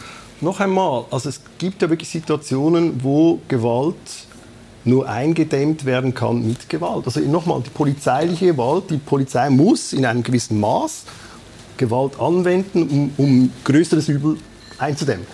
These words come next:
Und die, der Rechtsstatus bei Polizisten, bei diesen, äh, bei diesen Gewaltmonopolen ist enorm stark. Ich habe Polizisten im Freundeskreis, die müssen ja wirklich, wenn die die Waffe ziehen,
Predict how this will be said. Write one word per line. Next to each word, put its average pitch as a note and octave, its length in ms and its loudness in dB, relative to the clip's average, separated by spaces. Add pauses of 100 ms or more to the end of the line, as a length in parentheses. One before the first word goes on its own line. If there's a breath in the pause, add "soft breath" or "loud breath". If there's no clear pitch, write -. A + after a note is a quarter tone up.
(280 loud breath)
Und C#3 120 0 (460)
die, D#3 100 -2 (560)
der C#3 120 0
Rechtsstatus G3 640 -2
bei C#3+ 180 0
Polizisten, C#3 560 -2
bei B2+ 100 0
diesen, C3 220 -2 (280)
äh, B2+ 360 2
bei B2+ 140 0
diesen B2+ 260 0 (380 loud breath)
Gewaltmonopolen D#3 720 2
ist - 80 -4 (160)
enorm G#3 360 2
stark. C#3+ 440 -2
Ich B2+ 80 -4
habe D3+ 160 -2
Polizisten F3 720 0 (260)
im D#3+ 240 2
Freundeskreis, D3+ 680 -2
die D#3 60 0
müssen D3 200 -2
ja C#3+ 100 0
wirklich, E3 380 -2
wenn D#3 140 4
die F3 80 2
die E3 100 2
Waffe C#3+ 300 0
ziehen, D#3+ 320 2